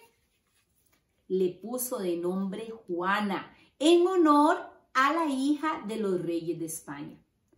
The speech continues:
También Cristóbal Colón a los otros días encontró otra isla y le puso de nombre La Española. ¿Saben que esa isla La Española es donde hoy se encuentra,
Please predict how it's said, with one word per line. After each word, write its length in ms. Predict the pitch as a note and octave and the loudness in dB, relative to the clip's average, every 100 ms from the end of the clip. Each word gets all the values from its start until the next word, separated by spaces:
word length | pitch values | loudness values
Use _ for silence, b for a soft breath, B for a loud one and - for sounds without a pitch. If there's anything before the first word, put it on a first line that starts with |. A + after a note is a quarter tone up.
| _ _ _ _ | _ _ _ _
También 1000 | A3+ D4+ A4 C#4+ A#3 G#3 G#3 D4 - - - | 2 2 4 0 2 2 2 -4 -8 -20 -8
Cristóbal 600 | G#3 - G3 F3 F#3+ - | -4 -4 -2 -2 -2 -2
Colón 540 | C#4+ C4 C#4 F#4 B B _ - | 0 2 0 -2 B B _ -6
a 140 | G3 | 0
los 340 | F#3+ F3 - - | 0 0 -6 -6
otros 440 | G3 G3 E4 D#4 | -6 -2 -2 2
días 480 | D4 C#4 D4 - - _ _ _ | 2 4 0 0 -8 _ _ _
encontró 1000 | A#3+ A3 G3 F#3+ F3 F#3 G#3+ A#3 - _ | -4 -2 -2 -2 -4 -4 -8 -8 -12 _
otra 520 | C4 D#4+ E4+ - G3+ | 2 4 4 0 -2
isla 600 | F#3+ G#3+ B3 B3 F#3 B2+ - _ _ | 0 -2 -2 -2 -4 -6 -10 _ _
y 120 | D4+ | 2
le 100 | B3+ | 2
puso 460 | G#3 C4 D#4 F#4 D#4+ | 0 -4 -4 0 0
de 120 | A3 | 0
nombre 640 | G#3+ C4+ C#4 C#4 D4 - - | 0 0 0 0 -4 -4 -6
La 220 | F#3+ F#3+ | -2 -2
Española. 1000 | G3 - - D#3 D#3+ E3+ F#3+ G3+ F3+ - - _ _ _ | -2 -6 -6 -8 -8 -4 -2 0 -2 -4 -14 _ _ _
¿Saben 360 | - F3 G#3 C4+ | -8 -6 -4 -4
que 120 | C#4 | -4
esa 200 | C4+ C4+ | -6 -6
isla 240 | C4 C#4 | -8 -6
La 80 | C4+ | -6
Española 580 | B3 - F3+ F#3+ B3+ A3 | -6 -8 -6 -6 -6 -4
es 160 | G3+ G3+ | -4 -2
donde 220 | B3 G3+ | -2 -4
hoy 140 | G#3 | -6
se 120 | - | -4
encuentra, 840 | C#4+ C#4 - A#3 C#4 D4 B3 F3+ | -4 -4 -10 -2 0 0 0 -6